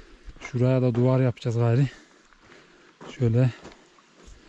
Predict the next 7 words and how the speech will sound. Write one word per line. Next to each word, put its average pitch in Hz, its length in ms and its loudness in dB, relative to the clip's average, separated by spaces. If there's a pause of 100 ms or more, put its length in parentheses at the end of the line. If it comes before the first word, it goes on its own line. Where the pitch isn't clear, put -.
(1800)
Sanki 127 400 -4
burası 131 320 -4
zaten 120 400 -2
bir 123 120 2
balkonmuş 123 600 0
gibi 123 180 -2
oldu. 120 200 2